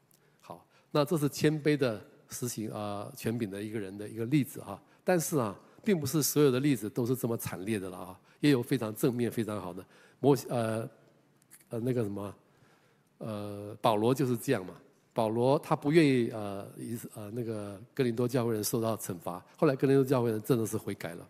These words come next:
他们也得到了祝福啊。那么我自己也讲一个我自己的经历啊，在谦卑的使用权柄的时候，非常意外的看见神的大能彰显出来。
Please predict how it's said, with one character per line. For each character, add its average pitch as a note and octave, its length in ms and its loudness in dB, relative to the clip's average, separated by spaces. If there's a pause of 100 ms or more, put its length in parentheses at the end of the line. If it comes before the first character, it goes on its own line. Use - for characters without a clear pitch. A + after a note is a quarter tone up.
(340)
他 A#2 140 -4
们 A#2 100 0
也 G#2+ 60 0
得 G#2 160 -8
到 G#2+ 120 -6
了 G2+ 120 -6
祝 A#2+ 180 0
福 G2 240 -8
啊。 G2 180 -12 (520)
那 B2 100 -2
么 A2 460 -2 (240)
我 A#2 120 6
自 E3 180 0
己 A#2+ 120 -2
也 A2+ 100 4
讲 G#2 280 -2
一 - 20 -2
个 A#2 140 2
我 G2 120 0
自 B2 140 -4
己 A2 60 0
的 G2+ 120 -6
经 A2+ 220 -2
历 A2+ 160 -2
啊， F#2+ 180 -8 (440)
在 A#2 120 -2
谦 C#3+ 300 2
卑 C3+ 120 6
的 B2 140 4
使 - 200 -4
用 A2+ 200 2 (240)
权 A#2 220 -2
柄 A2+ 80 -2
的 G2+ 80 -6
时 A2 140 -2
候， G#2+ 120 2 (160)
非 D#3 140 0
常 B2+ 160 0
意 D3+ 160 2
外 A#2+ 160 4
的 G2+ 80 -4
看 A#2+ 180 0
见 A#2 140 2
神 F#2+ 180 -4
的 G2+ 80 -8
大 A2 220 0
能 F#2 220 -8
彰 A#2 180 -2
显 G2 220 -6
出 A2+ 140 -6
来。 F#2 180 -8